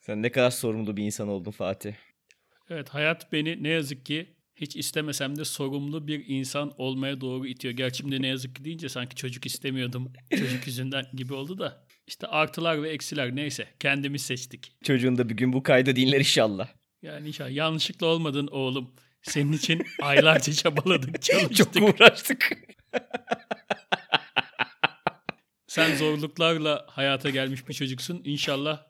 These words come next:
Speaker 2: hayatta da bu fedakarlıkların karşılığını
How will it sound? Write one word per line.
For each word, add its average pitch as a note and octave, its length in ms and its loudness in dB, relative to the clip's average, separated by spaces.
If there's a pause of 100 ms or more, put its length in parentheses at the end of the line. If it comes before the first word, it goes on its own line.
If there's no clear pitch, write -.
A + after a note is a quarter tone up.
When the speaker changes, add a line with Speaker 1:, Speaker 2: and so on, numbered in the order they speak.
(120)
Speaker 2:
hayatta C3+ 640 -2
da C#3+ 300 -8 (180)
bu C#3+ 100 -10
fedakarlıkların C#3+ 920 0
karşılığını D3 800 0